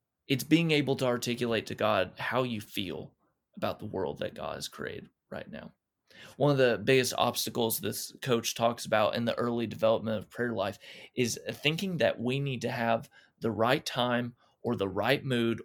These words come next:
or the right mindset to be able to pray, and nothing could be further from the truth. The most engaged prayer is where you f-, allow God to stare you in the face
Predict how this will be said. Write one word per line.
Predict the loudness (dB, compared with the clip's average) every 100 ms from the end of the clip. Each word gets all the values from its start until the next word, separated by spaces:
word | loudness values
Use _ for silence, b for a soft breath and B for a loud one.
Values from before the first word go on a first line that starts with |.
| -4
or | -4
the | -4
right | -4 0 0 -2
mindset | -2 -2 -2 -4 -2 -4
to | -6
be | -8 -4
able | -4 -4 -4 -4 b b b
to | -20
pray, | 0 2 2 -2
and | -2
nothing | 0 0 -2 -4
could | -2
be | -4
further | 0 0 0
from | -2 -4
the | -4
truth. | -4 -6 -6 B B B
The | 2
most | 6 4 2 -2
engaged | -4 6 6 6 4 -4
prayer | -4 -4 -2 -6 _ _ _ b b b
is | 0 2
where | 4 2 0
you | -4 -4 -4
f-, | -6 -18 -18 0
allow | 0 2 4 8 8
God | 6 2 2 0 -2 -8 _ _
to | -4
stare | -2 0 2 2
you | 2 0
in | 0
the | -2
face | -2 -2 -2 -6